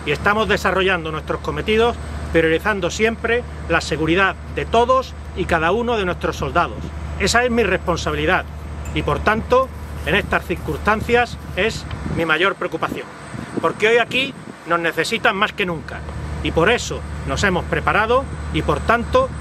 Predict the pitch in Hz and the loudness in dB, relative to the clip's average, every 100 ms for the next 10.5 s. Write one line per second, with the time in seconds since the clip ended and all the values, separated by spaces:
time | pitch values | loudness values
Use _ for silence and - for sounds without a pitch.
0 | - 151 165 226 233 - 185 180 - 139 | -4 0 2 2 0 2 0 0 -2 -6
1 | 117 - - - - - - 226 240 202 | -6 -8 -6 -6 -6 -6 0 2 2 2
2 | 208 175 - - - - - 156 156 151 | 2 2 -4 -10 -10 -8 -2 2 2 2
3 | 185 208 165 175 226 226 - 269 - - | 2 2 0 0 0 0 -2 -2 -4 -14
4 | - 190 160 147 214 190 - - - - | -10 -6 -4 -2 0 0 -4 -8 -10 -12
5 | - 165 156 160 151 151 160 233 254 247 | -6 -4 0 0 2 0 0 2 2 0
6 | - - - - 175 185 165 160 156 147 | -8 -12 -8 -2 0 0 2 2 0 -2
7 | - 151 233 254 262 - - - 185 202 | -2 0 4 4 0 -6 -10 -2 2 2
8 | 190 180 - 208 196 - 196 190 202 190 | 2 0 -2 -2 -2 -2 -2 -2 -4 -4
9 | - 240 - 240 214 175 175 175 147 196 | -2 -2 -2 2 2 2 -2 -2 0 0
10 | 175 - 170 160 | 0 -2 -2 -2